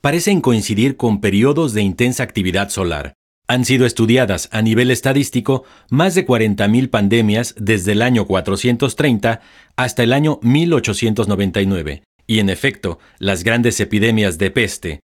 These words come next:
cólera, viruela, influenza, disentería, tifus, encefalitis de los leñadores,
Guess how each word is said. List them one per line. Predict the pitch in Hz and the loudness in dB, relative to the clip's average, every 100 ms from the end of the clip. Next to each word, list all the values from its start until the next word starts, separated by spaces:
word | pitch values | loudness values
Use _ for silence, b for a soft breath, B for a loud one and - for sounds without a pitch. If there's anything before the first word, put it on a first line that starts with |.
| _ - | _ -2
cólera, | 120 110 87 76 - _ - | 2 2 0 -4 -10 _ -8
viruela, | 92 98 113 98 80 71 _ _ _ | -2 0 2 0 -2 -8 _ _ _
influenza, | 135 135 123 120 131 120 - 82 - b 101 | 0 0 2 2 2 0 -4 -10 -12 b -4
disentería, | 117 120 110 110 104 120 90 73 _ _ _ - | -2 0 -2 0 0 0 0 -6 _ _ _ -6
tifus, | 170 143 95 82 - _ _ - | -4 -4 -6 -8 -12 _ _ -4
encefalitis | 117 120 107 117 131 135 123 | -2 -2 0 0 2 0 0
de | 113 | 0
los | 107 98 | 0 0
leñadores, | 104 98 95 117 95 73 | 0 0 0 0 0 -6